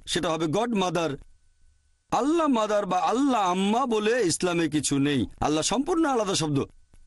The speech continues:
যদি গডের পরে টিন শব্দটা বসান, সেটা হয়ে যাবে টিন গড। টিন আল্লাহ বলে ইসলামে কিছু নেই।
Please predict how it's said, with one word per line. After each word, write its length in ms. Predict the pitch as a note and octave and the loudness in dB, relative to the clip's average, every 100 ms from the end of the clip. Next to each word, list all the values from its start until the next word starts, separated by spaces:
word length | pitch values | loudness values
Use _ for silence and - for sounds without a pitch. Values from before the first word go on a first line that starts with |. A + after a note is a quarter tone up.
| - | -4
যদি 200 | G#3 D4 | 0 2
গডের 300 | G#3+ G3+ A#3+ | 0 0 0
পরে 200 | D4+ C4+ | -2 -2
টিন 220 | - G3 | -2 -2
শব্দটা 420 | D#3+ A#3 E4 C#4 | 0 -2 -2 -2
বসান, 320 | G#3+ G3 G3+ G#3 | -2 -2 -2 -2
সেটা 360 | F#3 F3+ E3 - - | -2 -2 -4 -6 -6
হয়ে 160 | D#3 G#3+ | -4 0
যাবে 260 | C4 A3 | 0 0
টিন 280 | - B3 C4+ | 0 2 2
গড। 260 | A3 D3 - - _ - | 2 -2 -6 -20 _ -2
টিন 220 | A#3+ D#4 | 2 2
আল্লাহ 280 | E4 F4 C#4 | 2 2 2
বলে 220 | B3+ A#3 | 0 0
ইসলামে 380 | G#3 G#3 G3 F3 | 0 0 0 -2
কিছু 300 | E3 - D#3 | -2 0 0
নেই। 280 | D#3 A#2+ | 2 0